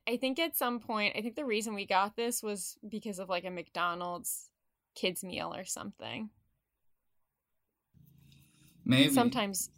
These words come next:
Speaker 1: sometimes we got V H Ss out of kids meals.
Speaker 2: Was, um, was Fievel Goes West a theatrical release?
Speaker 1: It must have been.
Speaker 2: I know the first one was.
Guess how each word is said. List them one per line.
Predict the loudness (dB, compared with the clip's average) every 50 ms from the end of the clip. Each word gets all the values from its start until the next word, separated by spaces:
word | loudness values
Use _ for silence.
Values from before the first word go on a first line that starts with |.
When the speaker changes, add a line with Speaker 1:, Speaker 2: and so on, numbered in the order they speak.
| -20 -20 -18 -10
Speaker 1:
sometimes | -4 -2 -2 -2 0 -2 -2 -4 -4 -6
we | -6 -4
got | -4 -4 -4 -4 -10
V | -10 -10 -10
H | -10 -8 -8 -6
Ss | -6 -4 -4 -6 -8 -8 -12 -14 -14 -16 _ -8
out | -8 -6 -6
of | -8 -10 -12
kids | -12 -14 -12 -12 -14
meals. | -16 -14 -14 -14 -14 -12 -12 -12 -12 -12 -14 -20 -20 -20 -20 -20 -20 -20 -20 _ _ _ _ _ _ _ _ _ _ _ _ _ _ _ _ _ _ _ -20 -20 -20 -20 -8 2
Speaker 2:
Was, | 6 6 6 6 4 0 -2
um, | 0 0 0 0
was | 0 0 -2 0
Fievel | 4 4 4 4 4 0 -4 -4 -4
Goes | -2 -2 0 2
West | 2 2 2 2 0 -6
a | -8
theatrical | -8 -6 -2 0 0 2 0 0 -2 -6 -8 -8 -10 -10
release? | -8 -8 -6 -6 -6 -6 -6 -8 -8 -10 -12 -14 -16 -20 -20 -20 -20 -20 _ _ _ _ _ _ _ -20 -20 -20 -20 -20 -4 2
Speaker 1:
It | 6 6 8
must | 8 6 6 4 4 4 4
have | 2 2 2
been. | -2 -2 -2 -2 -2 -2 -2 -2 -4 -6 _ _ _ _ _ _ _ 2 6
Speaker 2:
I | 8 8
know | 8 8 6
the | 4 2
first | 0 2 2 2 4 2 0 -2
one | 0 0 0 0
was. | 0 0 0 0 0 -2 -4 -4 -6 -8